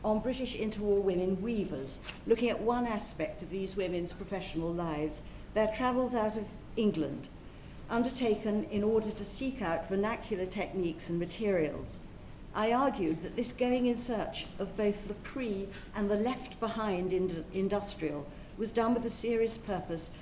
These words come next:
of creating living modern textiles, like the eight great banners <clears throat> made by the weaver Elizabeth Peacock. This is a, a rare image of this somewhat shy, retiring figure.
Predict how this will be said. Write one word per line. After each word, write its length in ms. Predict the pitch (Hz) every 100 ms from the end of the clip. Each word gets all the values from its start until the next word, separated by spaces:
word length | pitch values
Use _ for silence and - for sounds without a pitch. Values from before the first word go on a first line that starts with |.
| - 196
of 140 | -
creating 540 | 208 208 185 190 196
living 380 | 202 208 208 202
modern 320 | 185 180 185
textiles, 800 | 190 - - - 139 147 151 - - - - - - -
like 200 | 190 185
the 220 | 214 -
eight 320 | 214 - - -
great 340 | 202 208 -
banners 560 | 175 170 160 151 156 - - - - - - - - - - - - - - -
<clears throat> 380 | 277 240 180 160 - - - - - - - - - - - - - - - -
made 300 | 202 214 208
by 100 | 175
the 120 | 180 202
weaver 360 | 208 185 190
Elizabeth 440 | 196 196 185 185 -
Peacock. 440 | 262 - 156 -
This 140 | 220 262
is 160 | 214
a, 160 | 208 - -
a 120 | 202
rare 440 | 202 214 202 185 - -
image 400 | 240 202 156 170
of 100 | 165
this 300 | 170 170 - -
somewhat 380 | - 185 170 165
shy, 400 | - 220 190 165
retiring 640 | 165 160 196 165 165 160 156
figure. 360 | 180 165 165